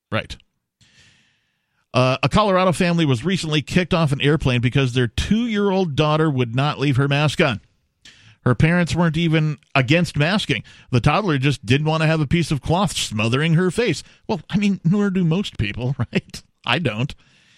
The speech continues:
It isn't even enough that her parents were forcing her to put the mask on as they covered her face against her will. They were still made to exit the flight.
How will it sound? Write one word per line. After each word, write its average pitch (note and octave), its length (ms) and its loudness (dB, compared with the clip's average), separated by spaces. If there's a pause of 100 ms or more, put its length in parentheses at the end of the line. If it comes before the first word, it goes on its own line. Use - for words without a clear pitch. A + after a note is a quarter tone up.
(920)
It - 480 0
isn't A#3+ 360 0
even A3 260 2
enough F#3 320 0
that F3 120 0
her D#3 60 4
parents E3+ 400 0
were D3 240 2
forcing F3+ 440 0
her D3+ 160 4
to C3 80 0
put C#3+ 120 0
the C3+ 60 -6
mask C3+ 320 0
on F3 260 2
as C3+ 140 0
they C3 80 2
covered C3+ 260 0
her B2 60 0
face C3 280 0
against B2 300 -2
her A#2 140 -2
will. E3 400 2 (340)
They A#2+ 80 2
were C3 140 2
still G#3 360 2
made D3+ 440 0
to - 220 -2
exit C#3+ 420 0
the D3+ 200 -2
flight. F#3+ 360 -2